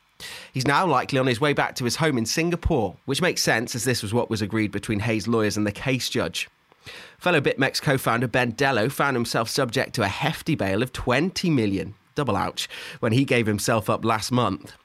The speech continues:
And BitMEX C T O Samuel Reed and O G BitMEX employee Gregory Dwyer make up the rest of the gang under investigation. Dwyer is the only one yet to surrender to the authorities.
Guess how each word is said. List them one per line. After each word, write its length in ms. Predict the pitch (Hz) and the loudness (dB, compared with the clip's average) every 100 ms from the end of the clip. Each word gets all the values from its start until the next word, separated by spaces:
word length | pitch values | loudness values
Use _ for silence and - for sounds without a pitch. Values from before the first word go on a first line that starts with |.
| _ | _
And 140 | 117 104 | -2 0
BitMEX 380 | 127 107 95 | 2 0 0
C 200 | - 131 | -2 0
T 240 | 117 - 117 | 0 2 2
O 100 | 98 | 2
Samuel 520 | - 139 127 110 104 | 0 0 2 2 0
Reed 420 | 104 139 98 90 - | 0 0 0 -2 -2
and 160 | 110 - | -2 2
O 140 | 139 | 0
G 160 | 113 104 | 0 0
BitMEX 420 | 135 123 - - | 2 2 0 -2
employee 560 | 98 - 170 135 104 | -4 0 0 2 0
Gregory 540 | 131 - 139 120 117 107 | -2 0 2 2 0 -2
Dwyer 540 | 104 151 170 113 113 - | 0 2 2 2 0 0
make 300 | 139 165 170 | 0 0 -2
up 80 | |
the 100 | - | -2
rest 320 | 127 160 156 165 | 0 0 0 -2
of 80 | |
the 80 | 143 | -2
gang 320 | 135 120 107 | 0 0 0
under 240 | - 110 104 | 0 0 2
investigation. 880 | 110 110 104 - 110 110 - 95 87 - _ _ _ _ | 0 0 0 -2 0 0 0 -2 -4 -12 _ _ _ _
Dwyer 380 | 127 135 113 104 - | 0 2 2 0 0
is 140 | 107 | 0
the 120 | 117 | 2
only 240 | 135 175 101 | 4 4 2
one 240 | 82 101 | 0 -2
yet 300 | - 107 - | -2 -2 -2
to 100 | - | -2
surrender 540 | 117 117 127 123 104 95 | 0 2 2 2 0 -2
to 160 | - | 0
the 80 | 110 | 2
authorities. 800 | 107 107 117 110 - 104 92 | 2 2 2 2 0 -2 -2